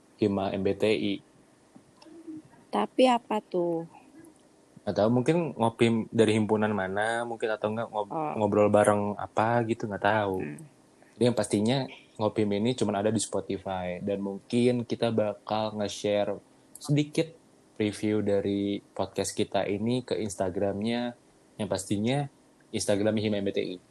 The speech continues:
Speaker 2: Nah,
Speaker 1: Gitu.
Speaker 2: makanya buat kalian nanti di hari Rabu.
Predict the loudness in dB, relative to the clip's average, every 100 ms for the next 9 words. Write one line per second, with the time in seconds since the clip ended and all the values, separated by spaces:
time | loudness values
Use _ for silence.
0 | _ _ _ _ -2 0 2 2 2 2
1 | 2 2 2 0 -2 _ -20 _ -2 0
2 | -2 0 2 2 2 0 0 -2 -2 -4
3 | -2 0 0 0 0 0 0 -2 -2 -2
4 | -2